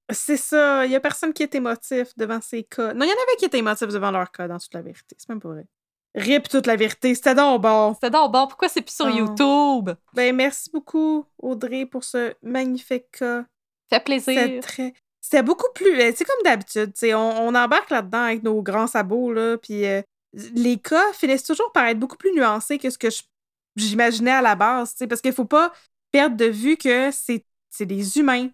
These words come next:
Speaker 1: sais, c'est des... c'est pas, c'est pas tout noir ou blanc, puis
Speaker 2: Ah,
Speaker 1: c'est des cas qui sont complexes.
Speaker 2: Non,
Speaker 1: Ouais.
Speaker 2: puis comme je vous dis, si vous voulez aller, euh,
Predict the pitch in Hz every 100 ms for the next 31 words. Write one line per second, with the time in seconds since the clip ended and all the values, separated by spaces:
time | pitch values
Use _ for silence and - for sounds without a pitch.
0 | _ - 208 214 - 185 196 196 202 -
1 | - - - 202 262 277 262 247 247 294
2 | 302 320 285 277 277 254 233 220 220 233
3 | - 190 185 196 _ - 202 - - 208
4 | 214 226 220 - 220 330 349 302 294 -
5 | - - _ _ _ _ 220 202 196 -
6 | 208 180 175 - _ 277 294 285 190 240
7 | 233 196 214 214 220 240 208 170